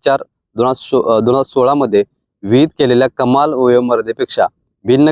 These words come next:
कमाल वयोमर्यादा विहित केली आहे, अशा पदांसाठी विविध, विविध किंवा विहित केलेल्या कमाल वयोमर्यादेत देखील सदर एक वर्षाची इतकी वाढ राहणार आहे. म्हणजे ज्या याच्या, ह्याच्यामध्ये, अ, एखाद्या, अ, भरतीमध्ये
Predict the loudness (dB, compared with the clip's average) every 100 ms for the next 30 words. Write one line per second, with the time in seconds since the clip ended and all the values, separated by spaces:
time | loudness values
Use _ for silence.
0 | 0 -2 0 -2 -4 -2 2 2 0 0
1 | -2 -4 -6 -4 0 0 -2 0 2 0
2 | 0 -2 0 -2 -2 -2 -2 -2 -4 -4
3 | -4 _ _ -2 2 0 -2 _ -2 2
4 | 0 -2 _ _ -4 -2 0 0 0 0
5 | 0 2 0 -4 _ _ _ _ -2 0
6 | 0 0 0 0 0 0 0 -2 -4 -2
7 | -2 0 -2 0 -4 -4 -2 -2 -2 -4
8 | -4 _ _ _ -4 -2 -2 -2 -2 0
9 | -2 -2 -6 -2 0 0 0 0 0 -4
10 | _ _ -2 0 0 0 -2 0 -2 -4
11 | _ -2 0 0 0 0 -2 -4 -4 -4
12 | -10 -2 0 0